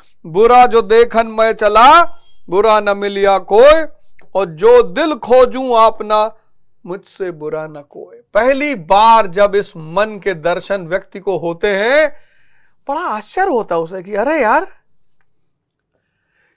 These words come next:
ये कहां मैं ढूंढ रहा हूं अपनी सक-, सारी,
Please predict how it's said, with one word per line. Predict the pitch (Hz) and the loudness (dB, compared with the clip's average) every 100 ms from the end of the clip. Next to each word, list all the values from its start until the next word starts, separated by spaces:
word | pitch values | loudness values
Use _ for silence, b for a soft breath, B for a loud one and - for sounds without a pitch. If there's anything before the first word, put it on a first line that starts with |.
| _ | _
ये | 262 453 | -4 -4
कहां | - 330 330 | 0 0 2
मैं | 330 285 | 0 0
ढूंढ | 240 277 | 0 0
रहा | 269 262 | 2 2
हूं | 269 262 | 2 0
अपनी | 262 262 | -2 -10
सक-, | - 240 240 - | -4 -6 -6 -16
सारी, | - 247 247 262 226 | 0 2 2 0 -6